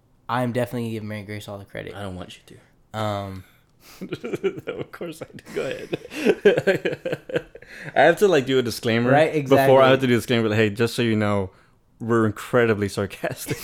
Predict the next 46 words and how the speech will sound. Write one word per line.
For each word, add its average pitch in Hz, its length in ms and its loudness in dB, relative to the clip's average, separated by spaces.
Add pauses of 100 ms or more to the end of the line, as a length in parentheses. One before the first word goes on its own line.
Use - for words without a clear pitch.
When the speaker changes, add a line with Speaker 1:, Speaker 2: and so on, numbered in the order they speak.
(380)
Speaker 2:
<laughs> 190 880 0 (540)
We're, 123 180 -4
we're 117 100 -4
dripping 143 560 2
with 113 120 2
sarcastic 113 680 -2
with 110 120 -8
every 110 220 -4
comment. 107 420 -6
But 120 100 -4
go 151 100 4
Speaker 1:
Absolutely. 120 420 0
Speaker 2:
ahead. 104 180 -4 (340)
Go 123 60 -4
ahead. 123 220 0
Speaker 1:
Um, 104 180 -10 (160)
I 131 120 -2
gotta 160 160 2
give 185 140 2
it 214 60 -6
to 156 120 -2
her 135 60 -2
though. 113 280 -6 (300)
Uh, 117 300 -10
for 120 320 -10
her 160 580 -6
to 135 140 -10
be, 120 500 -8 (680)
you 117 200 -12
know, 101 220 -14
and 123 160 -8
granted, 120 360 -4
you 113 100 -10
know, 110 100 -8
we 120 160 -4
don't 131 220 -2
know 117 320 -4
how 117 140 -8
many 117 160 -6
times 110 300 -8
she 110 80 -12
probably 104 320 -8
yelled 104 260 -10
at 98 120 -12
you, 101 440 -14 (220)
probably 104 400 -8